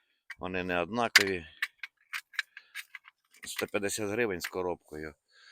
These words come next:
Отака ступиця залишилась одна. На шість шпильок.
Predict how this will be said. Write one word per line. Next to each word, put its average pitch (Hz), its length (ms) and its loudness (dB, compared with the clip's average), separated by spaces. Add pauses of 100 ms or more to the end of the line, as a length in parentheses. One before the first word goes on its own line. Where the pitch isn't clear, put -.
(200)
Отака 104 400 4
ступиця 104 540 0
залишилась 98 600 4
одна. 127 380 4 (2250)
На 110 340 6 (220)
шість - 340 10
шпильок. 101 480 6